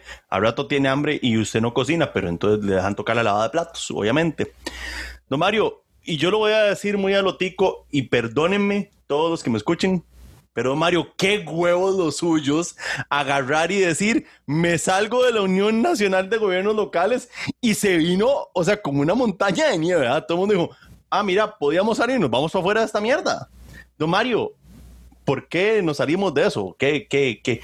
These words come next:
qué le encontró usted que usted dijo, "No, no me, no me gusta, no me late, no me, no lo respiro sabroso, mejor me salgo de esto"?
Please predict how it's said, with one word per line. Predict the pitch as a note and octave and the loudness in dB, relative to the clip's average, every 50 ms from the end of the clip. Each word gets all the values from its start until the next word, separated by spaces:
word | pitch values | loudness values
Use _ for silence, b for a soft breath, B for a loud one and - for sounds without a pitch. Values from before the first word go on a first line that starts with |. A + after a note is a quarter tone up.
| B B B B | B B B B
qué | - E3+ F#3 | -4 -2 0
le | G#3+ | 2
encontró | A3+ G#3+ G#3 E3+ D3+ C3+ - G3+ | 0 0 0 -2 -2 0 0 -2
usted | F#3+ - G3+ F#3+ | 0 0 -2 -2
que | F#3+ F3+ | -2 -4
usted | D#3+ - F3 | -2 0 0
dijo, | D#3 D3+ | 0 2
"No, | C#3 C#3 D3 | 2 0 0
no | D3+ A#2+ B2 B2+ | -2 -2 -2 0
me, | C#3 D#3+ D3+ - | 0 0 0 0
no | C3+ C3 | 0 2
me | D3 D3+ | 2 2
gusta, | C#3+ C#3 D#3+ D#3+ D#3 - - C#3+ | 0 0 -2 -2 -2 -2 -2 0
no | C#3 C3+ | 0 0
me | C#3+ C#3+ | 2 2
late, | C#3 C#3+ D3 D3 - C3+ | 2 2 2 0 0 0
no | B2 B2 | 0 2
me, | B2+ C#3 B2+ B B B C#3 B | 2 0 0 B B B -14 B
no | - C3 D3+ | -4 -2 0
lo | F3+ F3+ | 0 2
respiro | D#3+ C#3+ - - - _ - F#3 G3+ G3 G3 | 0 -2 -4 -6 -14 _ -2 0 0 2 2
sabroso, | F#3+ - D#3 C3+ C#3+ D3 F3 E3+ F3 | 2 2 0 0 2 2 0 0 0
mejor | D3+ C3 C#3 C#3+ | 0 0 0 0
me | D#3+ D#3+ | 0 0
salgo | - E3+ D#3+ D#3+ D#3+ D#3 | 0 0 0 2 2 2
de | D3 | 0
esto"? | C3 - - - - - | 0 -2 -4 -8 -10 -10